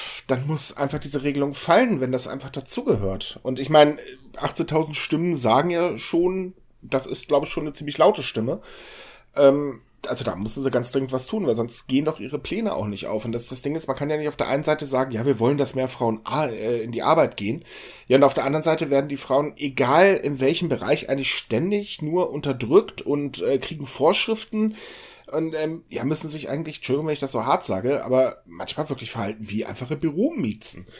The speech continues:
Da hatte jetzt, ähm, eine japanische Zeitung, mir fällt leider gerade der Name nicht ein, äh, einen sehr interessanten Leitartikel, ähm, die haben dann darüber geschrieben, für viele Männer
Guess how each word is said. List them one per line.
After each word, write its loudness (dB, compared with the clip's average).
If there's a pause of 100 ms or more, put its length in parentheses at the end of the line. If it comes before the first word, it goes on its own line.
(280)
Da -2
hatte 2
jetzt, 0
ähm, 4
eine -2
japanische -2
Zeitung, 0 (1120)
mir -6
fällt 0
leider 0
gerade -4
der -6
Name -2
nicht -6
ein, -8
äh, 0 (520)
einen -12
sehr 2
interessanten -4
Leitartikel, 0
ähm, -4 (120)
die -4
haben 0
dann 4
darüber -2
geschrieben, -2 (440)
für -2 (260)
viele 0
Männer 2